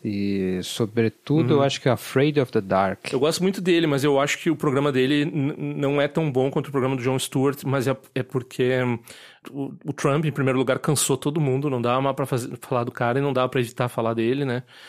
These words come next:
Speaker 2: E agora, em tempo de pandemia, ele também,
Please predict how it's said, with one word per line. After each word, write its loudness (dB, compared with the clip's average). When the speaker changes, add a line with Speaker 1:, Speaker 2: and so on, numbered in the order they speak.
Speaker 2:
E 0
agora, 2
em 0
tempo -2
de -6
pandemia, 0
ele -4
também, -2